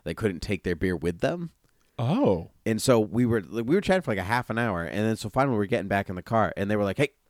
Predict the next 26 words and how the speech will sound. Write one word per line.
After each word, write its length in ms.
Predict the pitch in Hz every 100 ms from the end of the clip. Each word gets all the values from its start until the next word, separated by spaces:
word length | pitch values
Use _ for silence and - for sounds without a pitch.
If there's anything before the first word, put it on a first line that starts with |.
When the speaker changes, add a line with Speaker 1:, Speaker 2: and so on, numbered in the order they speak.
| _ _
Speaker 1:
and 100 | 90
so 140 | 85 101
I 80 | 90
go 200 | 101 98
over 120 | 95
and 60 | 85
they're 80 | 82
like, 120 | 82 _
"You 140 | 98
want 220 | 113 107 123
these? 220 | 160 156
'Cause 180 | 107 90
we 100 | 113
can't 280 | - 101 107
take 160 | 110
'em 120 | 92 92
with 140 | 117
us." 140 | 85
So 100 | -
they 100 | 101
give 140 | 98 120
me 100 | 110
Speaker 2:
Huh. 120 | - 233
Speaker 1:
three, 180 | 120 110 - _
three 200 | - 151
Budweisers 840 | 139 120 120 92 85 82 87 85